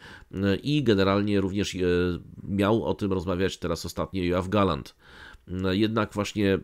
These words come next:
okazuje się, że, że rozmowa była wyjątkowo nieprzyjemna. Tam brał w niej udział właśnie również Ron Dermer i doradca do spraw bezpieczeństwa narodowego Tsahi Hang-, e, Hanegbim, że ona była wyjątkowo nieprzyjemna z Amerykanami.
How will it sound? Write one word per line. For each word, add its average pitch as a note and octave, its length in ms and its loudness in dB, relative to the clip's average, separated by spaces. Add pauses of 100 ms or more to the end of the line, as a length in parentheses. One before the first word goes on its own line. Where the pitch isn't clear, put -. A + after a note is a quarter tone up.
okazuje A2+ 520 2
się, G2+ 200 -2
że, G2 320 2 (1600)
że G2+ 220 4
rozmowa F#2+ 420 4
była F2+ 220 2
wyjątkowo F#2 720 2
nieprzyjemna. F#2 680 0 (380)
Tam G2 180 0
brał G2+ 200 4
w E2+ 80 -4
niej G2 180 0
udział F#2+ 320 0
właśnie F2 460 -2
również F2+ 440 -2
Ron F#2 340 0 (200)
Dermer G#2 480 2
i E2 80 -6
doradca F2+ 300 -2
do F2 40 -4
spraw F2 180 -4
bezpieczeństwa E2+ 500 -4
narodowego F2 480 -2
Tsahi E2+ 520 -6 (260)
Hang-, F#2 500 -4
e, E2 360 -2
Hanegbim, G#2 680 -2 (600)
że F#2+ 160 0
ona G2 140 2
była F2+ 220 2
wyjątkowo F2 640 0
nieprzyjemna E2+ 600 0
z - 240 -6
Amerykanami. E2 880 -2